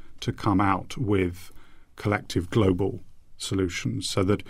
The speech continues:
in a sense, collective action problems are really of two kinds. There's, there's kind of not making things worse, and I think we have seen quite a lot of effort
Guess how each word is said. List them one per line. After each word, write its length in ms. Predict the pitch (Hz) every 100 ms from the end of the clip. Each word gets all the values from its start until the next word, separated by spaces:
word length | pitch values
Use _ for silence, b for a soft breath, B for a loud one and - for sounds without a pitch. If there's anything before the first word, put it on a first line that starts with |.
| B B B B B B B -
in 100 | 110
a 40 | 113
sense, 240 | 123 -
collective 340 | - 120 113
action 300 | 110 - -
problems 320 | 101 104 98 104
are 40 |
really 240 | 107 104
of 120 | 101 -
two 200 | - 95
kinds. 520 | - 113 95 92 -
There's, 220 | - -
there's 200 | 107 -
kind 180 | - 98
of 60 |
not 320 | 98 110 127 110
making 340 | 98 - 98
things 280 | - 95 92
worse, 440 | 104 95 87 -
and 100 | 101
I 40 | 95
think 160 | 98
we 120 | 95
have 200 | 90 98
seen 240 | - 110 92
quite 200 | - 95
a 40 |
lot 240 | 101 104 110
of 120 | 95
effort 460 | 98 - - -